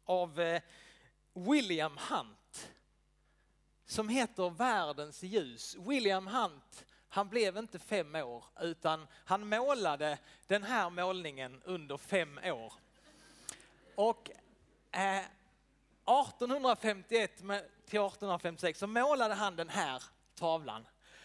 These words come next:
Och den heter Världens ljus. Och om vi tar fram en bild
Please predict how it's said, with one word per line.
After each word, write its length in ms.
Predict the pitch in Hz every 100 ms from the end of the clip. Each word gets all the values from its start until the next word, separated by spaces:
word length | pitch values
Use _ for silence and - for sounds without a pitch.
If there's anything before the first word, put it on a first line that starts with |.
| - _ _ _
Och 100 | 185
den 100 | 196
heter 200 | 220 214
Världens 560 | 170 190 165 139 135 -
ljus. 560 | 160 117 113 - - - _ _ _ _ _ _ _ _ _ - - - - - _ _
Och 400 | - 208 214 - - _ _ _ _ _ _ _
om 120 | 202
vi 120 | 214 226
tar 220 | 226 226
fram 440 | 180 - 208 185
en 260 | 196 175 165
bild 320 | 170 131 123